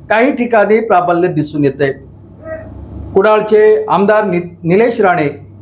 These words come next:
हे शिंदे सेनेच्या तिकिटावर निवडून आल्यानंतर राणे समर्थकांची फळी शिंदे शिवसेनेच्या दमतीला आल्याने शिंदे शिवसेनेची ताकद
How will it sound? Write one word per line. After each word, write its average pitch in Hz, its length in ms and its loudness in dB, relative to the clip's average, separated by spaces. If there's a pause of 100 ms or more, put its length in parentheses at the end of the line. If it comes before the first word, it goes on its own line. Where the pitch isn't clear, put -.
(160)
हे 208 180 2
शिंदे 202 360 0
सेनेच्या 226 600 2
तिकिटावर 220 460 0
निवडून 202 320 4
आल्यानंतर 202 640 2 (340)
राणे 208 280 2
समर्थकांची 240 720 0 (100)
फळी 170 460 0
शिंदे 226 340 2
शिवसेनेच्या 226 600 0
दमतीला 190 440 2
आल्याने 170 880 0
शिंदे 220 280 4
शिवसेनेची 220 560 0
ताकद 185 440 0